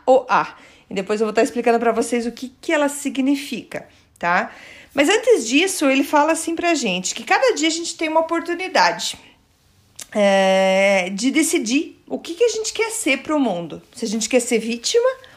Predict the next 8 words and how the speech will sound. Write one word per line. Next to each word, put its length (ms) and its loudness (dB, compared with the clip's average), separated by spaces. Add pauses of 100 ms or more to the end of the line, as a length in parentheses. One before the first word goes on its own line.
(100)
ou 120 -4
se, 140 -2
so-, 600 -2
ou 320 0
se 160 -8
queremos 340 2
ser 200 0
líderes. 840 -4